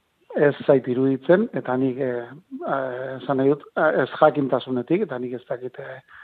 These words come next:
horren berriri, baina, bueno, niri behintzat, ba,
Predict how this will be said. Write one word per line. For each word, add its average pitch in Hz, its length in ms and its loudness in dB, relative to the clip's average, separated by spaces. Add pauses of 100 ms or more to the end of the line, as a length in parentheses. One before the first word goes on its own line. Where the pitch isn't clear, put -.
(300)
horren 135 240 0
berriri, 131 280 2
baina, 135 200 2
bueno, 123 280 -8 (120)
niri 135 500 -2 (960)
behintzat, 170 340 8
ba, 147 280 6